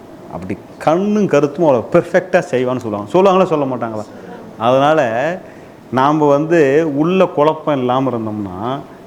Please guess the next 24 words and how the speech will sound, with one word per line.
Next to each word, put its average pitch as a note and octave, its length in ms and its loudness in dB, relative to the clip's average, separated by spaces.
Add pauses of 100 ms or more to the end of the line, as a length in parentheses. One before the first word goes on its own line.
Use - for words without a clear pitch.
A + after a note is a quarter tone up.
(140)
வெளியில D#3+ 300 4
செயல் C#3+ 380 0
பெர்ஃபெக்டா C3+ 480 -2 (100)
செய்யலாமா, C3+ 500 0
செய்ய G#2 260 -8
முடியாதா? F#2 720 -12 (600)
அப்போ C3 260 2
வந்து D#3+ 540 0 (160)
உங்களை E3+ 580 2
நீங்கள் D3+ 460 2
உயர்த்தி E3 680 0
கொள்ள D3+ 320 2
வேண்டும் C3 420 0
அப்படின்னா A2+ 580 -2 (320)
அதுக்கு A2+ 320 0
ஒரே C3 260 2
ஒரு D3 200 2
வழி C3 220 2
என்னங்க? A#2+ 360 -4 (1000)
செயல் E3+ 760 0
நேர்த்தி, C#3 600 -2 (320)
செய்வன D#3+ 500 2 (160)
திருந்தச் D#3+ 560 0
செய் - 320 -2